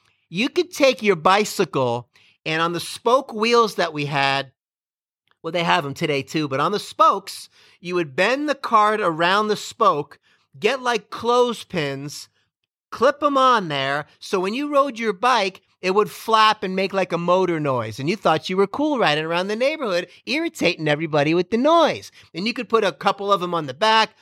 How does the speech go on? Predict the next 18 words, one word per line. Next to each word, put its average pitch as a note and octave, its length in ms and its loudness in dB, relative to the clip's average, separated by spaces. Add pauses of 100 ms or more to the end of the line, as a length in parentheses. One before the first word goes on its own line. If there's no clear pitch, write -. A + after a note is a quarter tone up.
(120)
couple F#3 300 4
of D#3 120 2
'em D#3 100 2
on D3 140 2
the B2+ 80 -8
front, G#3+ 400 0 (380)
and A3 80 -4
it D4 40 -2
was D#4+ 120 -4
one G#3 140 2
of G3 60 0
those G3 160 0
things G#3 200 0
that F#3+ 80 2
we F#3+ 120 0
used F#3+ 140 -4
to F3+ 60 -6
do. A#3+ 380 0